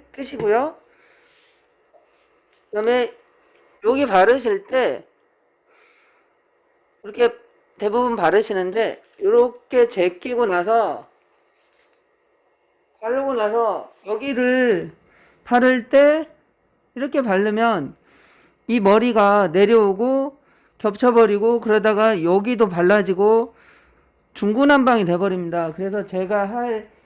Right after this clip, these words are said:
전달할 내용은 뭐냐면, 약을 바른 머리는 확실하게 제껴놓고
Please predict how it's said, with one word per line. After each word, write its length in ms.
전달할 880
내용은 500
뭐냐면, 680
약을 360
바른 500
머리는 580
확실하게 800
제껴놓고 880